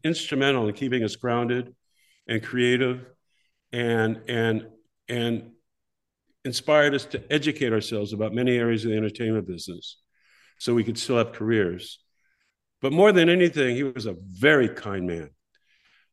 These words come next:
And he said, I believe he said this, he said, "Guys, you're in it."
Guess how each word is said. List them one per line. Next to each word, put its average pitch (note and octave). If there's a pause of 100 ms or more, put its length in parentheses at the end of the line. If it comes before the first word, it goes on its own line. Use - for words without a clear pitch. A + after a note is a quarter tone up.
(200)
And B2+
he D#3
said, C#3+ (500)
I B2
believe E3
he D#3+
said B2+
this, A#2
he C3
said, B2 (920)
"Guys, C#3+
you're D3
in B2
it." -